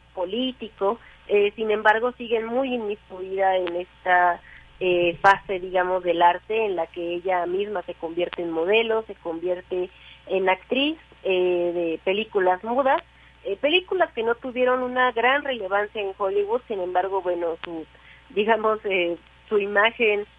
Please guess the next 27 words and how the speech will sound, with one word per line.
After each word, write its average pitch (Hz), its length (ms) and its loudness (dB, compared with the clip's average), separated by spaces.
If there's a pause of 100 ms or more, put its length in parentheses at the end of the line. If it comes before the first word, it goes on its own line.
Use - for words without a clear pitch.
(200)
que 196 120 -2
para 185 220 4
ese 196 180 -4
entonces 220 440 -6
les 175 140 -4
parecía 175 500 -2
una 190 140 -2
imagen 180 680 -2
exótica, 175 840 0
una 180 380 0
imagen, 175 600 -2 (440)
eh, 185 180 0
pues, 190 160 0
bastante 262 520 0
llamativa 190 720 0
para, 165 400 0 (100)
eh, 165 380 -12
pues, 170 140 0
lo 175 140 -4
que 185 140 2
era 185 140 4
Tina 190 260 -2
Modotti 190 540 -2
para 170 240 0
esos 175 340 -6
tiempos, 247 400 -2 (540)
em, 196 760 -2